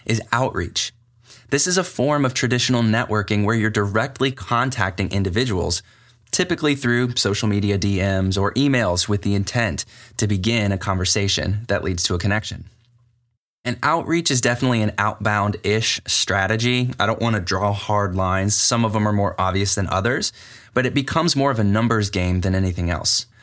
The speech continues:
So say you hypothetically wanted to add ten new people to your audience. And if one percent of the people that you reach out to turn into a customer or that good connection you're looking for,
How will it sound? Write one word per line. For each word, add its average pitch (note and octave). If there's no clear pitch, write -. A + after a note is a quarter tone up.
So B2
say C#3
you C3+
hypothetically A#2
wanted G#2+
to F2+
add F#2+
ten G#2
new G2+
people F#2+
to F2+
your E2
audience. -
And B2+
if A2
one B2
percent B2
of G2
the G2
people A#2
that F#2+
you F#2
reach G2
out C#3
to F#2+
turn B2
into G#2+
a G2+
customer G#2
or G2+
that F#2+
good G#2
connection A2
you're G2
looking F2
for, E2+